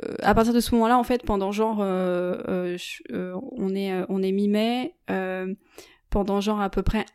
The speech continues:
un mois, un tout peu plus, un tout petit peu plus d'un mois,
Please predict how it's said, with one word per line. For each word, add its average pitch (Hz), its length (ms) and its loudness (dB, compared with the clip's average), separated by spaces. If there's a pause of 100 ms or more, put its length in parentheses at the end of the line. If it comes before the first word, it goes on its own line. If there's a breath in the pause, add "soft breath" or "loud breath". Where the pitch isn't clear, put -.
un 226 120 6
mois, 220 500 2 (240)
un 196 140 0 (260)
tout 247 120 0
peu 233 120 4
plus, 214 320 -4
un 214 140 0
tout - 180 -12
petit - 160 -6
peu 220 120 2
plus 214 200 0
d'un 208 140 2
mois, 208 260 0